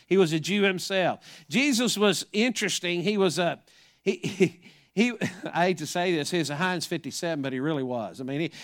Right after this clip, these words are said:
he was the Son of God, which was way beyond anything. Y'all, have y'all ever thought about this? This is just food for thought. Okay, I'm gonna just chunk something out here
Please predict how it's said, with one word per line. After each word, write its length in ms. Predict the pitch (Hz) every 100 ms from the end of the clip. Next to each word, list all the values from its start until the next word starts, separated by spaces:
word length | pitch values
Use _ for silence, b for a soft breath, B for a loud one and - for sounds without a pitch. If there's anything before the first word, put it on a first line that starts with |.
| B
he 140 | 185 202
was 300 | 208 190 180
the 80 | 160
Son 340 | - 220 247
of 100 | 220
God, 280 | 190 180 170
which 200 | 165 165
was 140 | 131
way 240 | 147 202 226
beyond 380 | 202 202 190
anything. 420 | 185 180 180 170 160 B -
Y'all, 160 | 269 -
have 180 | 262
y'all 200 | 277 311
ever 120 | 302 196
thought 280 | 220 196
about 240 | 180 165 165
this? 240 | 170 160
This 160 | 196 165
is 80 | 151
just 220 | 156 -
food 200 | 165 135
for 100 | 135
thought. 280 | 160 151 151
Okay, 240 | 147 165
I'm 160 | 170 208
gonna 120 | 170
just 180 | 156 -
chunk 260 | 175 -
something 280 | - 170 156
out 200 | 156 147
here 240 | 165 160